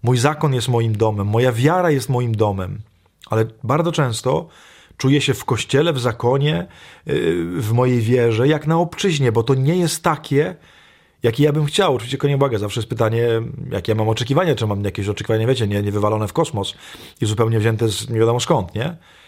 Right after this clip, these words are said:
Ale to doświadczenie obczyzny, tylko właśnie nie takiej obczyzny wygnania, tylko takiej obczyzny, że jestem tu, gdzie jestem, ale to nie jest do końca moje, chociaż to jest moje,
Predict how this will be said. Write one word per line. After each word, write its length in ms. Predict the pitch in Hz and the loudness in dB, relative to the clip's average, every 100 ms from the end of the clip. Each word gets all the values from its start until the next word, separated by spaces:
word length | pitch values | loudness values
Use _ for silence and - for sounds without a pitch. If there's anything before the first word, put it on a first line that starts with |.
| _ _ _ - - | _ _ _ -12 -2
Ale 140 | 110 | 0
to 80 | - | 0
doświadczenie 600 | 285 - 170 233 226 208 | 0 -2 0 0 0 -2
obczyzny, 480 | 151 - 202 175 147 | -4 -2 -2 0 0
tylko 180 | 139 | 0
właśnie 240 | 151 143 160 | 0 0 0
nie 100 | 202 | -2
takiej 240 | 208 180 | 0 0
obczyzny 380 | 156 165 180 170 | 0 0 0 2
wygnania, 440 | 143 143 151 131 | 2 2 2 2
tylko 180 | 113 117 | 0 -2
takiej 260 | 120 127 139 | -4 0 2
obczyzny, 400 | 127 190 160 160 | 2 0 0 2
że 120 | 139 | 2
jestem 280 | 175 - 147 | 0 -2 -2
tu, 80 | 151 | 0
gdzie 160 | 139 | 0
jestem, 220 | 160 160 | 0 2
ale 100 | 143 | 0
to 100 | 135 | 2
nie 100 | 139 | 0
jest 140 | 165 131 | 0 0
do 80 | 135 | 0
końca 280 | 151 139 | 0 0
moje, 180 | 139 156 | 2 2
chociaż 220 | 143 139 | 0 -2
to 80 | - | -4
jest 80 | 120 | 0
moje, 380 | 135 117 127 | 0 2 0